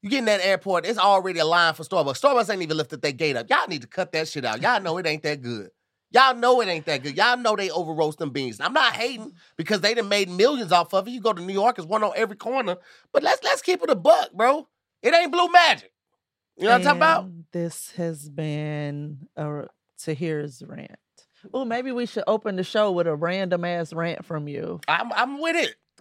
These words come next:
Speaker 2: 'Cause he, so much, so much make, is rant worthy for him. So,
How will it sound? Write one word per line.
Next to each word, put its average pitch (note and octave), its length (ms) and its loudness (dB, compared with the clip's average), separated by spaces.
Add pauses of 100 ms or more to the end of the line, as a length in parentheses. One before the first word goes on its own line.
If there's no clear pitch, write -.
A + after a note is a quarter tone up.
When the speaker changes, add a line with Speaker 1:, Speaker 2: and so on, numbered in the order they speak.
Speaker 2:
'Cause E3+ 340 -2
he, D#3+ 320 -8 (540)
so C4 300 0
much, - 480 -8 (140)
so - 760 -6
much D#3+ 300 -6
make, D3+ 240 -6 (160)
is D3+ 220 -4
rant F3+ 260 -4
worthy C3+ 400 -6
for C#3+ 160 -8
him. D3 280 -10
So, - 260 -14